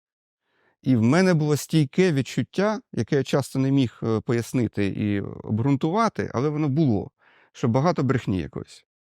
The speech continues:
От по Станіславському не вірю, тому що там написано. Бо там і козаки найсильніші, найкрутіші воїни в Європі, і кримські татари одвічні вороги якісь,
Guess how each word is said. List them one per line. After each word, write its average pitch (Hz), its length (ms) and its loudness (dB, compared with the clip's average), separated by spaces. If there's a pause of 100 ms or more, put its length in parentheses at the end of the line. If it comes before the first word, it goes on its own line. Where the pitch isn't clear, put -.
(260)
От - 160 -2
по 147 100 0
Станіславському 120 840 -2
не 143 260 0
вірю, 113 520 0 (200)
тому 131 260 0
що - 160 -6
там 131 220 -2
написано. - 500 -8 (640)
Бо 113 120 0
там 139 280 0
і 151 80 2
козаки 147 500 2
найсильніші, 123 840 -2
найкрутіші 117 680 -6
воїни 107 400 -2
в 92 60 -6
Європі, 90 560 -4 (840)
і 117 120 -2
кримські 151 460 0
татари 139 420 0
одвічні 117 520 0
вороги 95 400 0
якісь, 87 400 -8